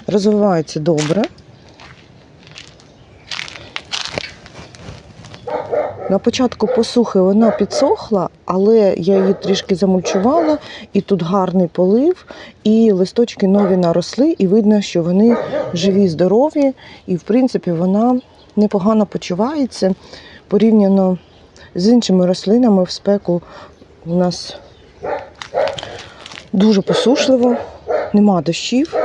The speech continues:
За півроку було десь три дощики, е, ну, по півгодинки. І, в принципі, їй вистачає тут поливу.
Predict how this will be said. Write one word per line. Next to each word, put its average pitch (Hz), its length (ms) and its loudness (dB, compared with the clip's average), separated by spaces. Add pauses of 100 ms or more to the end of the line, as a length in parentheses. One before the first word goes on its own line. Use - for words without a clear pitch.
(1200)
За 185 120 0
півроку 208 720 0 (240)
було 190 260 2
десь 185 340 -2
три 180 140 -2
дощики, 226 580 0
е, 214 120 0 (540)
ну, 175 420 0
по 202 100 0
півгодинки. 156 920 -2 (260)
І, 226 380 2 (460)
в - 220 -20
принципі, 233 520 0
їй 233 200 2
вистачає 214 640 0
тут - 180 -14
поливу. 160 440 -2